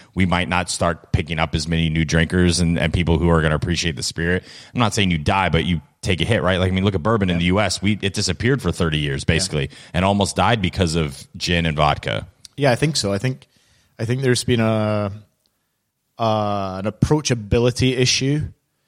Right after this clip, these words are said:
Speaker 2: with Scotch whiskey for a little while, where it was like, you either need to know, you either drink it because it's what's available, or, or, like, bec-,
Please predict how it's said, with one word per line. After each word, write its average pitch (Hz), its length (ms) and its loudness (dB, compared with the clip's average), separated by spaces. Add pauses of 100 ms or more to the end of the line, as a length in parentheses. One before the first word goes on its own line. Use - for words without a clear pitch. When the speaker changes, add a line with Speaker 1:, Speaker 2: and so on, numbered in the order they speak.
(320)
Speaker 2:
with 113 480 -2
Scotch - 300 -2
whiskey 127 300 2
for 104 160 -2
a 101 80 2
little 107 520 0
while, 101 360 2
where 101 180 0
it 101 140 -4
was 107 180 -8
like, 107 240 -2
you 110 100 0
either 110 460 2 (160)
need 117 260 -2
to 117 100 -2
know, 110 300 6
you 110 180 2
either 113 360 2 (560)
drink 98 220 -6
it 98 100 -4
because 98 280 -8
it's 98 120 -18
what's 90 220 -18
available, 120 640 -20
or, 113 240 2
or, 113 140 0
like, 101 280 -6
bec-, 117 140 -18